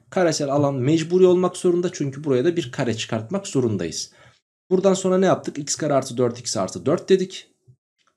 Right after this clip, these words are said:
Çünkü buranın alanı buydu. Ve bana X kare artı dört x'in kırk beş olduğunu verdiği için ben dört ekledim, kırk dokuz. Demek ki bu karenin alanı kırk dokuz birim kareymiş. E, bu karenin alanını başka ben nasıl ifade etmiştim? X artı ikinin karesi diye.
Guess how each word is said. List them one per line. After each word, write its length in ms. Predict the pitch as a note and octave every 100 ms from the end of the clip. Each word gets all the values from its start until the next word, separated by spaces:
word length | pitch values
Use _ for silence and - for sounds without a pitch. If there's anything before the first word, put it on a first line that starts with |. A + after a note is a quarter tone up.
| -
Çünkü 260 | G#2 F#2+
buranın 260 | G#2+ A#2+ A2
alanı 360 | F#2+ F#2+ F2
buydu. 400 | A2+ E3+ F#3+ F#3 - - - _ -
Ve 240 | E3 E3+ - _ -
bana 200 | E3+ F#3
X 240 | D#3+ -
kare 200 | - F3
artı 280 | E3+ E3 D3
dört 260 | F3+ F#3
x'in 240 | - - E3
kırk 280 | - - -
beş 180 | E3+
olduğunu 340 | F3 E3 E3+ E3+
verdiği 260 | F3+ F3
için 240 | E3+ E3 D#3
ben 180 | D#3+ E3
dört 200 | F#3 F3
ekledim, 340 | - B2+ A#2+
kırk 240 | D3 -
dokuz. 260 | D#3 D3+ -
Demek 240 | E3+ D#3+
ki 200 | - D#3
bu 120 | F#3 F#3
karenin 320 | D3 C3+ D3
alanı 300 | D#3 E3+ G#3
kırk 200 | F3+ -
dokuz 280 | F3+ F#3 D#3
birim 220 | C3 A2+
kareymiş. 520 | G#2 F#2 F2 E2+ - - -
E, 100 | C3
bu 60 |
karenin 280 | C3+ E3+ E3
alanını 340 | E3 E3+ E3+ E3
başka 300 | E3 F3 E3
ben 140 | E3+
nasıl 200 | F3+ E3
ifade 300 | D3 C#3 C3
etmiştim? 380 | C3+ C3+ - F#3+
X 140 | -
artı 240 | C#3+ A#2+ A#2
ikinin 220 | E3+ A3+
karesi 380 | A3+ G#3 F#3+ G#2+
diye. 280 | F2+ -